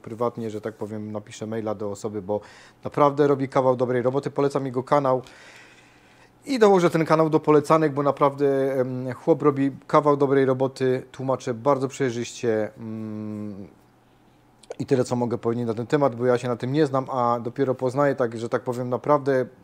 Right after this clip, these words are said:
mm, z takiego profesjonalnego punktu widzenia, jeśli chodzi o, o montaż filmów i te wszystkie takie bajery. Wiecie, na moje filmy wyglądały inaczej, kiedyś tak były s-, zmontowane jakoś tam.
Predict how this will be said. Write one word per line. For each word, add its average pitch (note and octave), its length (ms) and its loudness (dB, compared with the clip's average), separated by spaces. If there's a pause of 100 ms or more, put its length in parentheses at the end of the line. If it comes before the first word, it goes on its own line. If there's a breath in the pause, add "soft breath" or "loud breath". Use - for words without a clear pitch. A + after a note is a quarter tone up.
mm, A#2+ 280 -12
z - 440 -16
takiego A#2+ 480 -4 (960 loud breath)
profesjonalnego C3+ 1040 0 (160)
punktu C3 320 -4
widzenia, B2+ 560 0 (600 soft breath)
jeśli A#2+ 360 -6
chodzi B2 380 -4
o, A#2+ 360 0
o A2+ 220 -4
montaż A#2 420 -6
filmów A#2+ 540 -8
i A2+ 60 -16
te A2+ 140 -2
wszystkie - 340 -10
takie G#2+ 520 -2
bajery. A2 440 -2
Wiecie, B2+ 260 -4
na A#2+ 100 -6
moje C3+ 220 0
filmy C3+ 280 -6
wyglądały B2 500 0
inaczej, B2+ 420 -2
kiedyś A#2 320 -6
tak A2 220 -6
były C#3+ 380 2
s-, - 380 -12
zmontowane B2+ 800 -2
jakoś A2 300 -2
tam. C3 200 0